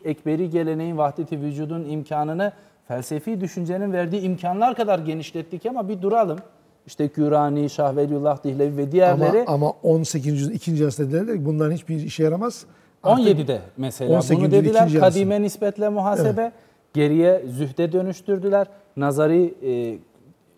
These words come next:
Speaker 1: geleneği takip edenler de yeniden nazarın sınırlarını belirginleştirip oraya döndüler. Bu bir, bu, bu muhasebeydi. Bunu değerlendirmemiz lazım. Arayışlar dönemine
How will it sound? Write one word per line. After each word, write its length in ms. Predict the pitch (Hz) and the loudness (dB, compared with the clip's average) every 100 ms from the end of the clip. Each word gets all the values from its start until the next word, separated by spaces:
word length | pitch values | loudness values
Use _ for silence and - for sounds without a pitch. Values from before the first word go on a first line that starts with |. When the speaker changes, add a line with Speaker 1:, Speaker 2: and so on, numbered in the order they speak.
| _ _ - 87 82 87 | _ _ -20 -20 -20 -12
Speaker 1:
geleneği 420 | 123 147 139 151 160 | -2 0 2 -2 -2
takip 360 | 156 147 160 | -2 -2 -4
edenler 460 | 165 156 160 180 190 | -4 -4 -2 -2 0
de 40 | |
yeniden 440 | 160 156 202 226 208 | 0 0 0 0 0
nazarın 360 | 190 175 175 | 2 2 2
sınırlarını 680 | 180 - 170 160 156 151 151 | -2 -6 -6 -2 0 0 -2
belirginleştirip 800 | 147 147 135 139 135 120 135 127 - _ _ - | -2 -2 -4 -4 -6 -8 -8 -8 -10 _ _ -4
oraya 400 | 147 143 135 127 | 0 2 2 -2
döndüler. 460 | 135 135 151 214 220 _ _ 202 | -4 -4 -2 -2 -2 _ _ -8
Bu 140 | 202 | -4
bir, 240 | 254 254 - - | -4 -4 -10 -18
bu, 240 | 139 185 190 | -10 -6 -4
bu 100 | 208 | -4
muhasebeydi. 840 | 196 180 175 190 185 214 165 185 139 | -2 -2 -2 -2 0 0 0 -6 -6
Bunu 200 | 156 185 | -6 -4
değerlendirmemiz 840 | 170 156 143 143 143 139 143 139 | 0 0 0 -4 -4 -4 -6 -4
lazım. 300 | 135 127 180 190 _ _ | -4 -4 -6 -12 _ _
Arayışlar 640 | - 196 202 - 226 233 220 | 0 2 2 -2 0 0 0
dönemine 500 | 214 196 151 123 | -2 -2 -4 -8